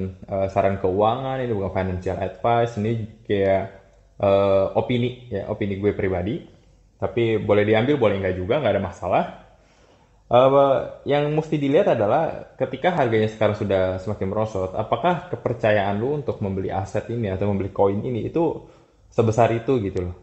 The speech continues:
Kayak gue, gue kan mining. Kayak gue kasih sudut pandang gue sebagai miners.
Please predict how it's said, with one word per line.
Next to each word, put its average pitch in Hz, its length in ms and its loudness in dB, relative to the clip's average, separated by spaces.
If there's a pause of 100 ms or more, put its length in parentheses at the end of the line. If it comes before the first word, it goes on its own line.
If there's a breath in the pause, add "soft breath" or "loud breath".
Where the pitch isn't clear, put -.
(100)
Kayak 117 560 2
gue, 127 640 0
gue 120 160 0
kan 180 240 -4
mining. 107 400 -2 (1120)
Kayak 110 160 4
gue 120 180 6 (220)
kasih 107 280 -2 (440 loud breath)
sudut 107 320 -4
pandang 104 240 2
gue 120 80 2
sebagai 98 320 0
miners. 98 400 -2